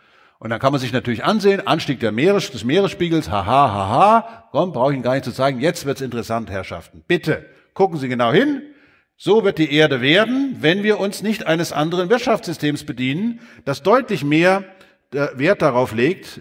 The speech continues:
nämlich der Natur, den Naturgesetzen zu gehorchen. Schauen wir uns mal an, in, in Australien gibt's so einen kleinen Zufluss unten, deswegen dringt das Meer da allmählich ein, aber alle Städtenamen, die Sie jetzt sehen werden,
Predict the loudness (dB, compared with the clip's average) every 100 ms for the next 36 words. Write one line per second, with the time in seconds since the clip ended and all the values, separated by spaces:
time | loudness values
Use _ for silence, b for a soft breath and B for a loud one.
0 | -14 -4 -2 0 -2 -2 -2 0 0 -2
1 | 0 2 2 2 B B -2 0 0 -2
2 | 0 2 0 0 -2 -4 -8 -4 0 2
3 | 2 0 -4 -2 -2 -2 -6 -4 0 0
4 | 0 -6 B B B B B -8 -6 -4
5 | -4 -2 -2 -2 -2 -2 2 4 4 0
6 | -4 -4 -4 0 0 0 -2 -4 0 -2
7 | -2 -6 -4 -4 -4 -4 -6 -4 -4 -2
8 | -2 -2 -2 -2 2 2 2 2 0 -2
9 | -2 -2 -2 -2 0 0 0 -4 B B
10 | 2 2 2 0 2 2 2 2 2 0
11 | -4 -2 0 0 0 0 0 2 2 2
12 | -6 -10